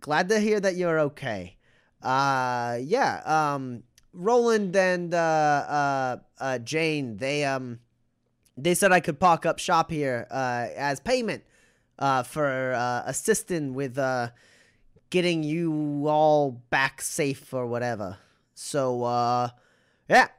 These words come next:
get used to it. I like it. This place is nice."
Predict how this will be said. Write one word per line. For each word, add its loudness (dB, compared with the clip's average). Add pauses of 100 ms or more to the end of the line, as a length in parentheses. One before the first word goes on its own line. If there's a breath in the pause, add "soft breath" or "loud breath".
(220)
get -2
used 0
to 6
it. -4 (320)
I -4
like 2
it. -10 (120)
This -14
place -4
is -6
nice." -4